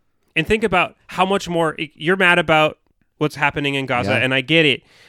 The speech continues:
Speaker 1: But at the same time, if that escalates
Speaker 2: Mm-hmm.
Speaker 1: into a regional conflict, how many Israelis die,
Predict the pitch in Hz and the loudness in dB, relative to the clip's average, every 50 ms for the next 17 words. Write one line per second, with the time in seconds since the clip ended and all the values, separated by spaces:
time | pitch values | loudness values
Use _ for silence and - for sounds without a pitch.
0 | - - 160 156 147 - 156 - - 190 175 175 170 180 180 175 170 156 147 - | -8 -4 -2 -2 -2 -2 -6 -4 0 0 2 2 2 0 0 2 2 0 -2 -4
1 | - - - 151 143 - - 165 175 214 - _ _ _ _ _ _ _ _ _ | -8 -4 -4 -4 -2 0 0 0 0 0 -2 _ _ _ _ _ _ _ _ _
2 | - 165 165 - - - 170 143 117 110 - - - - - - - 85 85 - | 0 0 0 0 -2 -4 -2 -2 -2 -4 -6 -12 -16 -18 -18 -18 -18 -12 -4 -2
3 | 160 160 160 180 - 185 175 131 151 151 143 135 127 143 165 180 151 175 180 160 | -2 -2 -2 -2 -2 -2 -2 0 -2 -4 -6 -6 -4 -2 -2 -2 -2 -2 -2 -2
4 | 151 - - 160 151 147 139 - 143 123 - - - 160 156 156 147 123 117 104 | -4 -4 -6 -4 -4 -4 -2 -2 -6 -6 -6 -6 -8 -6 -6 -6 -8 -8 -10 -10
5 | 113 127 139 160 170 170 170 151 - 160 160 160 170 | -6 -4 -2 -2 0 -2 -2 -4 -4 -4 -4 -4 -4